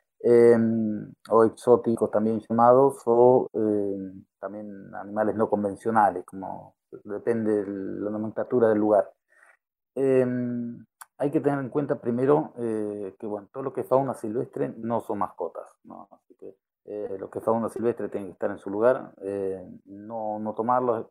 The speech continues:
muy común a veces, eh, gente que quiera tener un zorrino, por ejemplo, de mascota,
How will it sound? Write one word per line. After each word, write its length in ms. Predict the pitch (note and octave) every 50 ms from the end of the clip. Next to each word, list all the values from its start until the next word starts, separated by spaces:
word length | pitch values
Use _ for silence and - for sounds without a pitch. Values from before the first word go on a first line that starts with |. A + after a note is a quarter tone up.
| _
muy 320 | G#2+ G#2 G2+ G2+ G#2+ A2+ A2
común 340 | - G#2+ A2 A#2 A#2+ A#2 A2
a 60 | A2
veces, 580 | A2+ A2 - - G#2+ G#2 F#2+ - - - -
eh, 200 | E2+ F#2 F#2+ F#2+ - - - _ -
gente 300 | G#2 G2+ F#2 - G2+ -
que 100 | G#2 F#2+
quiera 220 | - G#2+ G2+ G2
tener 180 | - G2+ G2 G2
un 180 | F#2+ F#2+ F#2+ _ -
zorrino, 460 | - G2 G2+ A#2 B2 A#2 A2 G#2+ F#2
por 120 | - F#2+ G2
ejemplo, 280 | - G#2+ G2+ - G2+
de 60 | G2+
mascota, 560 | G2+ G2+ - - - A2 G#2 - B2 B2 -